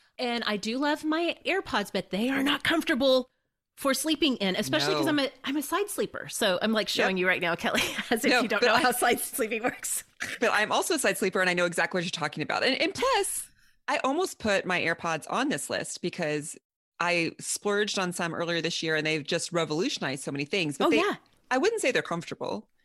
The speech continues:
Speaker 1: No.
Speaker 2: They're convenient.
Speaker 1: Yes. Very convenient, not always comfortable. I love my AirPods, I really do, but they are not great.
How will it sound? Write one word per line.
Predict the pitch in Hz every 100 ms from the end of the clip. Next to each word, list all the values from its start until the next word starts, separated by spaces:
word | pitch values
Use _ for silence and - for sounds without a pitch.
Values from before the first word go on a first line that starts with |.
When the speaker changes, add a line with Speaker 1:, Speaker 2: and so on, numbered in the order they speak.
| _
Speaker 1:
No. | 226 226
Speaker 2:
They're |
convenient. | 247 233 196 320 160 165 233 - -
Speaker 1:
Yes. | 220 247 - - - - _ - -
Very | 247 381
convenient, | 415 302 254 226 220 - 190
not | 208 240 415
always | 370 202
comfortable. | - 165 156 156 151 147 143 - -
I | 240 320
love | 226 202 220
my | 214 165
AirPods, | 151 165 143
I | 156
really | 175 170
do, | 165
but | 147 170
they | 220
are | 226
not | 190 -
great. | 185